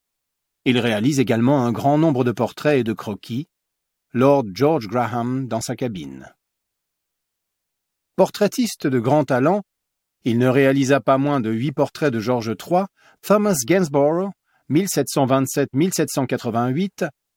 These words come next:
a su souligner les caractéristiques psychologiques en peignant les visages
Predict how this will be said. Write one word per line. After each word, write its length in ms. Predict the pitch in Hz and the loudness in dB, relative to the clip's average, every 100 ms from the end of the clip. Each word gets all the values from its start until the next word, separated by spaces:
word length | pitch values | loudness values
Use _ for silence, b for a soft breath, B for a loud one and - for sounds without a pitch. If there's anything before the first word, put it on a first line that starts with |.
| _ - | _ -6
a 100 | 170 | -6
su 240 | - 214 | -4 -4
souligner 520 | 196 - 220 190 170 | -4 0 2 4 4
les 100 | 143 | 4
caractéristiques 960 | 131 170 165 - 175 175 - 185 143 - | 2 0 -2 -4 -2 -2 -4 -6 -4 -4
psychologiques 920 | - - 190 - 156 143 151 202 - - | -4 -4 -2 2 2 2 0 -4 -4 -2
en 140 | 147 | 0
peignant 380 | - 170 180 190 | 2 2 4 4
les 100 | 143 | 2
visages 600 | 131 131 147 175 170 165 | 0 0 0 0 -2 -6